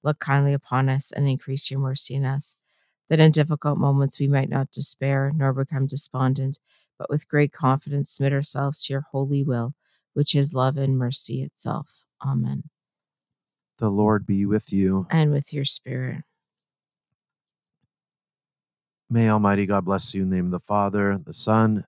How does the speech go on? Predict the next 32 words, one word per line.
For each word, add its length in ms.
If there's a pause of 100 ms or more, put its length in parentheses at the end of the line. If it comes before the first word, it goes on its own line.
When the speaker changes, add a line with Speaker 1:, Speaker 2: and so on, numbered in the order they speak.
Speaker 2:
and 140
the 80
Holy 300
Spirit. 480
Amen. 480 (120)
Go 300
in 160
the 80
peace 300
of 120
Christ. 540 (140)
Speaker 1:
Thanks 380
be 160
to 80
God. 340 (500)
Speaker 2:
Thank 120
you 60
very 120
much 200
for, 200
uh, 200
joining 520
us 380
today. 340
Hopefully 400
you 60
have 160
a 80
super 260
spectacular 680
day. 180 (120)
I'm 360